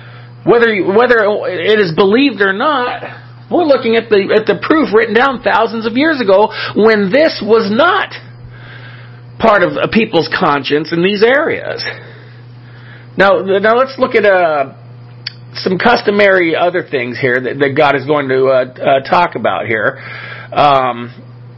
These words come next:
in verse nineteen on, it says,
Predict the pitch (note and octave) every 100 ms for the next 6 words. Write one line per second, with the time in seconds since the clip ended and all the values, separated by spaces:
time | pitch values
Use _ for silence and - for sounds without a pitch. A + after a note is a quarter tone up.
0 | - - - - - - - - - -
1 | - - - - - - - - - -
2 | D3+ D#3+ E3 F3+ F3 E3+ D#3+ - G3+ F3
3 | F#3 C3 D3 F#3 - - - - - -
4 | - - - - - - - F3 G3+ F#3